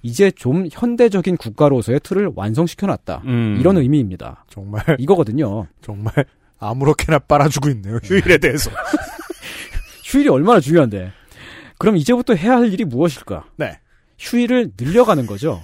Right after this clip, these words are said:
Speaker 2: 음.
Speaker 3: 난 앞에
Speaker 1: 이게 지금
Speaker 3: 동의한 적이 없는데
Speaker 1: 네.
Speaker 3: 뭘 이제부터 휴일을 늘려나가.
Speaker 1: 아, 주-, 중요해요.
Speaker 3: 네.
Speaker 1: 휴일을 잔뜩 만들어서 진짜 <laughs> 일주일에 하루씩 특별한 날을 둬야 됩니다.
Speaker 2: 네.
Speaker 1: 어린이의 날에 놀았으니까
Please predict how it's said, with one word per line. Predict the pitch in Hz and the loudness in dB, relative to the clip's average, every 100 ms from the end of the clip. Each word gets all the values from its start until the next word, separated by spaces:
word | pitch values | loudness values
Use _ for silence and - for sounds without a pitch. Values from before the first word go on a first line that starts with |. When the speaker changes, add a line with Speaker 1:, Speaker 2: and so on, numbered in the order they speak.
| 131 | -4
Speaker 2:
음. | 135 117 92 - - _ _ _ - | -4 -4 -8 -18 -20 _ _ _ -12
Speaker 3:
난 | 156 147 _ _ _ | -12 -12 _ _ _
앞에 | 156 | -4
Speaker 1:
이게 | 190 233 | 0 2
지금 | 170 | 2
Speaker 3:
동의한 | 185 160 175 | 0 -2 0
적이 | 160 160 | 0 0
없는데 | 143 151 156 143 - | -4 -4 -4 -6 -8
Speaker 1:
네. | 107 131 | -8 -2
Speaker 3:
뭘 | 202 208 | 0 0
이제부터 | 151 165 143 185 165 - | -2 -4 -4 -4 -6 -6
휴일을 | - 240 208 202 | -4 -4 -2 -2
늘려나가. | 170 180 160 143 135 127 - 190 - | -2 0 0 0 -2 -4 -12 -16 -8
Speaker 1:
아, | 131 | -6
주-, | 139 135 | -6 -10
중요해요. | - 160 202 143 98 90 _ - 117 | -4 0 0 0 -4 -10 _ -18 -14
Speaker 3:
네. | 110 | -2
Speaker 1:
휴일을 | 240 247 247 | 0 2 0
잔뜩 | - 160 254 | 0 0 2
만들어서 | 208 120 120 110 180 147 98 - - 302 | 2 0 0 0 2 2 0 -6 -2 -2
진짜 | 254 - | 2 4
<laughs> | 226 | 4
일주일에 | 247 233 269 208 | 2 0 2 2
하루씩 | 262 294 277 - | 2 2 0 -4
특별한 | - 285 247 | -2 0 2
날을 | 185 | 2
둬야 | 151 180 | 4 4
됩니다. | 170 104 80 | 4 -2 -2
Speaker 2:
네. | 143 101 98 85 - - - | -2 -2 -6 -20 -20 -20 -8
Speaker 1:
어린이의 | 117 180 247 254 247 220 | 2 4 4 4 2 4
날에 | 214 | 4
놀았으니까 | 151 175 160 139 117 - 143 98 | 4 4 2 0 -4 0 0 0